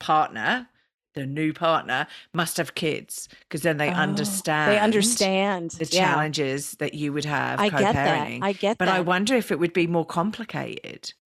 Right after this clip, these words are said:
Speaker 1: 'cause then
Speaker 2: Oh,
Speaker 1: you're
Speaker 2: I think
Speaker 1: co-parenting two sets of kids
Speaker 2: Yeah,
Speaker 1: instead of
Speaker 2: yeah.
Speaker 1: just one, which you would have.
Speaker 2: It,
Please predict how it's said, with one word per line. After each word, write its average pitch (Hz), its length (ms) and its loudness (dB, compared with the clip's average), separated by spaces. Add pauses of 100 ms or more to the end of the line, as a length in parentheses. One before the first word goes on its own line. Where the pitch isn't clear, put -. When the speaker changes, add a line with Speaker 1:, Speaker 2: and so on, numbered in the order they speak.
(320)
Speaker 1:
'cause 160 140 -4
then 208 120 2
Speaker 2:
Oh, 196 60 2
Speaker 1:
you're 175 80 2
Speaker 2:
I - 40 -2 (220)
think 202 40 -6
Speaker 1:
co-parenting 180 600 2 (220)
two 262 200 0
sets - 320 -2
of 135 80 -8
kids 147 400 -8
Speaker 2:
Yeah, 180 540 -6 (160)
Speaker 1:
instead 180 460 2
of 175 40 0
Speaker 2:
yeah. 165 60 -2
Speaker 1:
just 170 180 -2
one, 160 580 0
which 151 240 -6
you 156 100 -4
would 151 100 -8
have. 143 400 -6 (680)
Speaker 2:
It, 202 120 -2